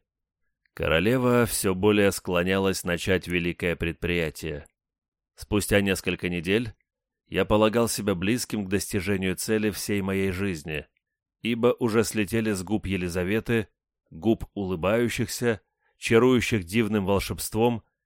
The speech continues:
и столь многое обещающих, слова о том, что меня желала бы она видеть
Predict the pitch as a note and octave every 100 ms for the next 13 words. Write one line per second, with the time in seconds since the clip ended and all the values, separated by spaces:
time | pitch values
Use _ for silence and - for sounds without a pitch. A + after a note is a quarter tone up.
0 | _ - G#2+ - A#2+ G#2+ G#2 G#2+ F#2+ F#2
1 | E2+ E2+ - G2 A2+ A2+ - B2 G#2 -
2 | _ _ _ _ _ _ - - - E2
3 | F2+ B2+ C3 - C3+ C3 - G#2+ F#2+ F#2
4 | G2+ B2 F#2+ F#2+ F#2+ G#2 G#2+ F#2 G2+ G2
5 | F#2+ F2+ G#2 G#2+ G#2 -